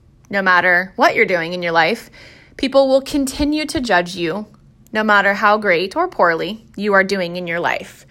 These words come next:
But if in your soul, at the end of every day, you feel like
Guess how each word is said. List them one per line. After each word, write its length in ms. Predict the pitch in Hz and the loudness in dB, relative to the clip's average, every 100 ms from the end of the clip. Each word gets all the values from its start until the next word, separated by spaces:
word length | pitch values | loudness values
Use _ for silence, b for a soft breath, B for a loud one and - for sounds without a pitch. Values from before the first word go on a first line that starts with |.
| b b b b b _ _ | b b b b b _ _
But 120 | 226 | 2
if 120 | 233 233 | 2 2
in 220 | 247 262 | 0 0
your 160 | 302 | 0
soul, 600 | 302 - 220 180 196 220 _ _ _ _ _ _ _ _ _ _ _ - | -2 0 4 4 0 -6 _ _ _ _ _ _ _ _ _ _ _ -14
at 140 | 208 | -10
the 140 | 214 185 | -4 -2
end 140 | 220 | 0
of 80 | 208 | 0
every 360 | - 208 233 233 | 0 0 0 0
day, 420 | 180 147 131 - - b b b b | 0 0 -4 -8 -20 b b b b
you 260 | b 208 247 | b -4 -4
feel 280 | 233 226 190 | 0 0 2
like 480 | 165 147 - - | 0 -2 -6 -14